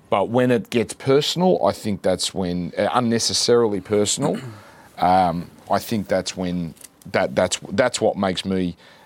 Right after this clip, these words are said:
cringe. There was a, there was a time though, I mean, we're into storytelling here. I'd been given a tip. It was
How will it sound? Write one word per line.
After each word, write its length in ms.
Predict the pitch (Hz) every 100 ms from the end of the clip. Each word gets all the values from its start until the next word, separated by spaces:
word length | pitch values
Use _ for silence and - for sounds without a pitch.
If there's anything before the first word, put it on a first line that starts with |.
| _ -
cringe. 600 | - 104 90 73 69 - - -
There 80 | 117
was 140 | 107
a, 140 | 113 110
there 160 | 117
was 280 | 120 156 117
a 60 | 104
time 340 | 113 107 101
though, 280 | 90 85 78
I 40 | 92
mean, 200 | 90 90
we're 120 | 95
into 140 | 76
storytelling 720 | - 107 95 85 87 80 73
here. 320 | 76 82 64 - _ - _ _ - - -
I'd 200 | 139 165
been 200 | 160 143
given 220 | 117 101 85
a 60 |
tip. 360 | - 185 135 - _ - _ _ _ _ _ - - -
It 120 | 107
was 200 | 101 90